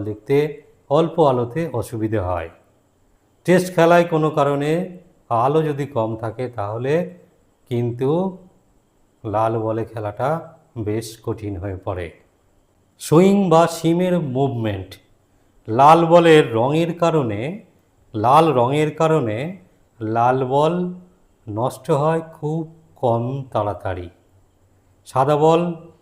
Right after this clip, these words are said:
সাদা বলের যে শাইন খুব তাড়াতাড়ি নষ্ট হয়ে যায়, কিন্তু লাল বলের শাইন অত তাড়াতাড়ি নষ্ট হয় না। তাই লাল বলে সুইং মুভমেন্ট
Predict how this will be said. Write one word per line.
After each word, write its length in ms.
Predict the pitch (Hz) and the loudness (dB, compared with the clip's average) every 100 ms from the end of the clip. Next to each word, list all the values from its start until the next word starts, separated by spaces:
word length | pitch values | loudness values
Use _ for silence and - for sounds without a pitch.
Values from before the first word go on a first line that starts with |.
| _ _ | _ _
সাদা 280 | - 127 151 | -4 0 2
বলের 280 | 147 151 156 | 2 0 0
যে 120 | 131 135 | -2 -4
শাইন 440 | - 135 143 123 170 180 - _ | -4 -6 -4 -6 -8 -12 -20 _
খুব 160 | - 160 160 | -6 -6 0
তাড়াতাড়ি 400 | 127 131 143 143 | 0 0 -2 -4
নষ্ট 300 | 113 101 - 104 | -6 -8 -4 -4
হয়ে 200 | 95 92 | -4 -6
যায়, 240 | 87 87 - _ _ _ _ _ | -6 -10 -14 _ _ _ _ _
কিন্তু 260 | 135 139 156 156 | -4 -4 -2 -2
লাল 300 | 123 110 135 | 0 0 0
বলের 300 | 139 143 147 151 | 0 -2 -2 -6
শাইন 300 | 131 123 139 160 156 - _ - | -8 -6 -6 -8 -10 -18 _ -8
অত 160 | 120 143 139 | -4 -4 -4
তাড়াতাড়ি 440 | 117 110 120 120 175 180 - _ 104 | -4 -6 -6 -8 -8 -10 -20 _ -8
নষ্ট 280 | 101 - - | -8 -8 -10
হয় 280 | 98 101 98 | -8 -8 -10
না। 80 | 90 92 - _ _ _ - | -12 -14 -18 _ _ _ -4
তাই 160 | 113 113 | -2 -2
লাল 280 | 101 110 139 151 | -2 0 0 2
বলে 300 | 160 147 110 131 160 - _ _ _ _ _ | 2 2 0 -4 -8 -18 _ _ _ _ _
সুইং 380 | - 143 160 175 165 139 | -2 0 2 0 -2 -4
মুভমেন্ট 560 | 147 147 151 120 120 | -4 -4 -2 -4 -6